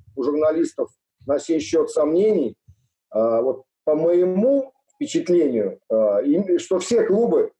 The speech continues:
э, проголосовали против того, чтобы доигрывать чемпионат в эти сроки.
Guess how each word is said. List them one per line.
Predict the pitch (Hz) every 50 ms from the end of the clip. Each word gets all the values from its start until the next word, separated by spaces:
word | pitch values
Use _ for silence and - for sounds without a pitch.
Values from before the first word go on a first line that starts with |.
| _ _ _ _ _ _
э, | 127 120 123 -
проголосовали | - 143 135 135 143 143 143 - 160 160 175 196 190 170 151
против | - 165 160 151 151 147 -
того, | - 151 156 196 202
чтобы | - - 143 131
доигрывать | 143 143 151 147 147 143 135 131 -
чемпионат | - 131 117 139 143 143 156 160 - -
в | 139
эти | 139 127 - 123
сроки. | - 143 135 123 110 - _